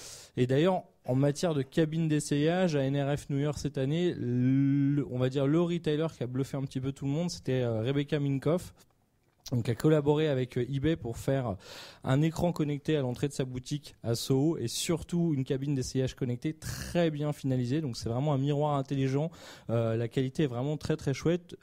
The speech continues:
Ça va détecter via les cintres, euh, en fait, quel produit vous avez amené dans la cabine. Automatiquement, vous allez avoir de l'information contextuelle. Vous allez pouvoir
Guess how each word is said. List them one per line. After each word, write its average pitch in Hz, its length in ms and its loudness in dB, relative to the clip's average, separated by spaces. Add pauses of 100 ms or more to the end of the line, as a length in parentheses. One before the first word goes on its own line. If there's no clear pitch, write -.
(160)
Ça - 120 2
va 131 100 4
détecter 170 560 0
via 147 180 2
les 156 140 -2
cintres, 156 500 -2 (360)
euh, 117 100 4
en 123 140 2
fait, 147 240 0
quel 175 160 0
produit 160 300 0
vous 147 160 0
avez 131 180 2
amené 139 300 0
dans 123 140 -2
la 123 120 0
cabine. 135 340 -2
Automatiquement, 151 720 -2
vous 147 100 0
allez 127 120 2
avoir 123 180 0
de 120 80 -4
l'information 131 640 -2 (120)
contextuelle. 151 600 -2
Vous 120 140 -4
allez 117 120 0
pouvoir 131 380 -2